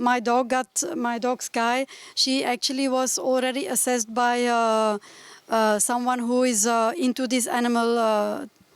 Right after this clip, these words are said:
uh, animal assisted interventions work, and she said that Sky might be a good fit to do this. She actually saw potential in her. So I already had in the back of my mind in those days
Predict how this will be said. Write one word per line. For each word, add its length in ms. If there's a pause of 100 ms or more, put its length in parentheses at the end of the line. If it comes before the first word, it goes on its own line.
(120)
uh, 400
animal 300
assisted 520
interventions 720
work, 260 (400)
and 220
she 300
said 400 (200)
that 180 (160)
Sky 540 (240)
might 500
be 300 (440)
a 160
good 280
fit 240
to 100
do 220
this. 320
She 200
actually 760
saw 300
potential 540
in 200
her. 220 (360)
So 220
I 260
already 400
had 240
in 120
the 80
back 220
of 120
my 180
mind 380 (240)
in 180
those 300
days 340